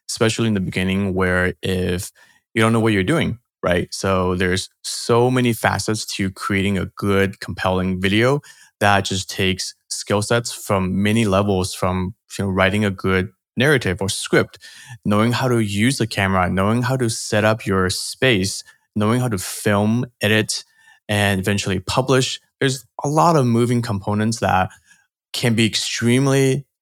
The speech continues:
difficult for a person without a background in any or some of these things. For me personally, a lot of the skill sets that I had before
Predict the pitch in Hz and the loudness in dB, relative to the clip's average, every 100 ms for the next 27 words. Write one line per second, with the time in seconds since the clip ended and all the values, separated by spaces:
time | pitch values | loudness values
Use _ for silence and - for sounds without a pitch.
0 | - 110 107 127 143 147 160 - - - | -6 -4 -2 0 4 2 2 -8 -12 -2
1 | 110 104 107 - 107 - 104 104 107 110 | 2 4 4 0 -4 0 0 2 0 0
2 | 104 98 104 98 - 123 117 101 101 - | 0 -2 0 0 -2 -4 0 2 0 -4
3 | _ - 98 - 104 101 104 92 82 113 | _ -8 -8 -2 2 2 2 -2 -4 -6
4 | - _ _ - 101 98 98 95 95 131 | -12 _ _ -4 0 0 0 0 -2 -6
5 | - _ 113 120 156 185 101 - 127 143 | -12 _ 0 2 2 2 0 -2 0 0
6 | 104 98 - - - - - _ _ - | 0 -2 -4 -6 -6 -8 -14 _ _ -20
7 | _ _ - - 135 131 139 165 - 143 | _ _ -14 0 2 4 4 2 2 0
8 | 156 151 147 143 - _ _ _ 113 117 | 2 2 2 0 -2 _ _ _ 2 6
9 | 127 156 165 117 - - 110 113 120 113 | 6 6 4 0 -2 -2 0 2 0 0
10 | 104 107 101 90 95 92 - - - 107 | 0 2 0 -2 -6 -6 -8 -10 -4 0
11 | 104 113 139 | 4 4 2